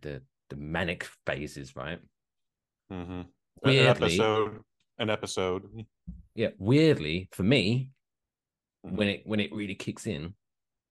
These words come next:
Speaker 1: my thing is t-, I need to clean and organize
Speaker 2: Oh.
Speaker 1: shit. So I just go, like,
Speaker 2: Nice.
Speaker 1: so on,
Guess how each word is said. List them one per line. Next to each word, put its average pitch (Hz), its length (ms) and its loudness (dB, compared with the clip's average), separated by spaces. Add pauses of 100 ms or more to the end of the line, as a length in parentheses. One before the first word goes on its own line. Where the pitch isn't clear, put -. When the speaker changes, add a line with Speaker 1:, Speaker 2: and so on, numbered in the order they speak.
(240)
Speaker 1:
my 113 240 2
thing 90 380 -2 (440)
is 95 280 -2 (160)
t-, - 60 -14 (220)
I 92 120 -2
need 104 180 2
to - 160 -12
clean 85 600 -4 (240)
and 82 260 -8
organize 78 680 0
Speaker 2:
Oh. 170 140 0
Speaker 1:
shit. - 80 -12 (500)
So 104 100 4
I 120 80 4
just 110 160 -6
go, 104 120 2
like, 95 260 0
Speaker 2:
Nice. 98 100 -6
Speaker 1:
so 92 140 -2
on, 87 160 -4